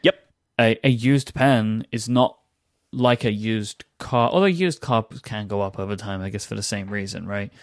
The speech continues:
Speaker 2: But,
Speaker 1: Mm,
Speaker 2: you know,
Speaker 1: yeah.
Speaker 2: like, I would, like many other people, would pay probably over asking price for something like a M ninety.
Speaker 1: Sure.
Speaker 2: Right? So
Speaker 1: Yeah.
Speaker 2: it's, it's, it's a tricky business,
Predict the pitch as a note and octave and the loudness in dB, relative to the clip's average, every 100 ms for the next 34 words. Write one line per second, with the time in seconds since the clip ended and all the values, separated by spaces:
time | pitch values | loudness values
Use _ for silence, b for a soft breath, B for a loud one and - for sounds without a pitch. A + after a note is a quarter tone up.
0 | B B B _ - A3+ A3+ C#3+ A#2+ G2+ | B B B _ 2 2 0 4 6 6
1 | G#2+ - - b b _ _ _ _ - | 4 0 -14 b b _ _ _ _ 4
2 | C3 C#3 B2 A2+ A2+ A2+ - A2+ - A2+ | 6 6 6 6 6 4 0 0 2 0
3 | A2 A2 A#2+ - G#2 - A2 A#2 A2+ G#2+ | 2 2 0 -4 -8 0 2 2 0 -4
4 | G2+ - G#2+ G#2 G2+ G#2 - _ _ B2 | -4 -6 -2 -2 -2 -6 -10 _ _ -2
5 | A2 G2+ G#2+ G2 A2 G2+ G2+ A#2 A2 F#2+ | -2 0 0 2 2 2 2 0 -4 -8
6 | - G2 G2 - G#2+ F#2+ - G2 F#2+ F#2 | -6 -6 -6 -8 -10 -10 -8 -8 -8 -10
7 | - F#2+ _ _ _ G#2+ F#2 G2 A2 - | -10 -12 _ _ _ -8 -6 -6 -6 -10
8 | A2+ _ _ _ _ _ _ _ - - | -12 _ _ _ _ _ _ _ -2 0
9 | - _ _ _ _ _ A#2 A#2 A#2 - | 0 _ _ _ _ _ 2 2 0 -2
10 | A#2+ A2 G#2+ _ b b b b b _ | 0 0 -2 _ b b b b b _
11 | _ _ - - _ F2+ G2 - C#3+ C#3+ | _ _ -20 -20 _ -6 -4 0 0 0
12 | C#3+ C3+ C3 - C3 - D#3+ D#3+ C#3+ C#3+ | -6 0 0 0 -4 -4 -4 0 0 0
13 | D3+ D3+ - | 0 0 -2